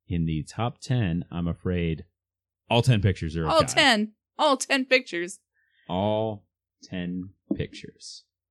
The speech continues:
Speaker 2: Peop-, oh man, that's some serious flat top in that, in, like, that third one down on the left there. It looks like he's wearing a hat.
Speaker 1: Uh, well, moving on then. In Know Your Google, Soldier Edition,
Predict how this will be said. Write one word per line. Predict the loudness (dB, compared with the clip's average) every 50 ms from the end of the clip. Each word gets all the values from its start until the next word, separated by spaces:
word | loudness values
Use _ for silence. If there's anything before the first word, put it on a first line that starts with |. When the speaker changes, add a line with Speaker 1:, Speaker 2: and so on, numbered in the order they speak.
| _ _
Speaker 2:
Peop-, | -4 -4 -2 0 2 4
oh | 4 4
man, | 4 4 4 4 4 4 4 4
that's | 2 2 2 0 -2
some | -6 -6
serious | -4 -4 0 2 4 6 6 8 6 6 6 4 2 0 -4
flat | -4 -2 2 2 2 2 2
top | 0 0 0 0 0 -4
in | -4 -4
that, | -4 -4 -4 -4 -6 -8 _ _ _ _ _ _ _ _ _ _ _ -6
in, | -4 -4 -4
like, | -6 -6 -6 -6 -8 -6 -4
that | -4 -4 -4 -6
third | -6 -4 -4 -4 -4 -4
one | -6 -4 -4 -4 -4
down | -2 -2 -2 -2 -2
on | -2 -2 -4 -4 -4
the | -4
left | -4 -2 -2 -4 -4 -6
there. | -6 -6 -6 -6 -8 _ _ _ _ _ _ _ _ -8
It | -6 -4
looks | -2 -2 -2 -2
like | -4 -4
he's | -6 -6 -6
wearing | -6 -6 -4 -4
a | -4 -6
hat. | -6 -6 -8 -10 -12 -20 -20 _ _ _ _ _ -8
Speaker 1:
Uh, | -4 -2 -2 -2 -2 -2 -4 -4
well, | -2 -2 -2
moving | 0 0 -2 -2 -2 -2 0
on | 0 0 0 0 0
then. | -2 -2 -2 -4 -4 -6 _ _ _ _ _ _ _
In | -6 -4 -4 -2 -4 -4 -4 -6 -8 -10 -16 _ -12
Know | -8 -8 -6 -4 -2 -2 0
Your | 0 0 0 -2
Google, | -2 -2 -2 -2 0 -2 -2 -2 -4 -6 _ _ _
Soldier | -20 -12 -8 -4 -2 -2 -2 -4 -4 -4 -4 -4 -4
Edition, | -6 -8 -8 -8 -8 -8 -6 -6 -6 -6 -8